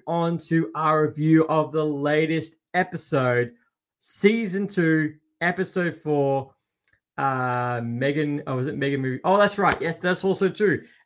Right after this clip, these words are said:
Uh, Megan, the, uh, horror movie from Blumhouse, is getting a sequel, which was no surprise 'cause it made a shit ton of money and got some really good reviews. That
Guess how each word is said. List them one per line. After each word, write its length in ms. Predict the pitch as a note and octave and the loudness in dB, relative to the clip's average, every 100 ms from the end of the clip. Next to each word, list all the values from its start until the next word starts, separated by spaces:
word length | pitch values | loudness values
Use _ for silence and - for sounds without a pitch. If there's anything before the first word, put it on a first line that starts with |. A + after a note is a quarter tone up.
| D3+ | 2
Uh, 280 | D3 C#3+ C3 | 4 4 0
Megan, 560 | C3+ D#3+ G3 E3+ A#2+ A2 | -2 2 4 4 2 -6
the, 540 | B2+ D3 C#3+ D3 D#3 - | -2 0 2 0 0 -4
uh, 640 | D3 C#3 C3+ C3+ C3 C3 B2 | -2 0 2 0 0 -2 0
horror 240 | D#3+ F#3 | 0 2
movie 220 | F3 F3 | 2 0
from 180 | D#3 C#3 | -2 -4
Blumhouse, 560 | D3 E3+ E3 E3 E3 - | -2 0 0 0 -4 -6
is 200 | D#3+ E3 | -8 -6
getting 200 | D#3+ C#3 | -4 -6
a 40 | C3 | -6
sequel, 420 | - G3+ F#3 G3+ | -4 -4 0 0
which 180 | E3+ D#3+ | 0 -2
was 160 | C#3 | -6
no 220 | B2+ C#3+ C3+ | -2 -2 -2
surprise 480 | - - B2+ B2 | -6 -6 -2 -2
'cause 100 | B2 | -2
it 120 | A#2+ A#2 | -10 -6
made 160 | A#2+ | -6
a 200 | G#2 F#2 | -6 -8
shit 460 | - - D#3 A3+ - | -12 0 6 6 4
ton 160 | F3 | -4
of 100 | C#3 | -4
money 380 | A#2 G#2+ A2+ C#3+ _ _ _ - | -6 -10 -14 -16 _ _ _ -10
and 120 | C3+ | -4
got 100 | C3 | -4
some 140 | C3 | -2
really 220 | B2+ A#2+ A2 | 0 0 0
good 100 | A2+ | 0
reviews. 580 | A2 G#2+ C3+ C3 A#2+ - _ _ G2+ G2+ | 0 0 2 2 0 -10 _ _ -20 4
That 200 | E3 F3+ | 4 4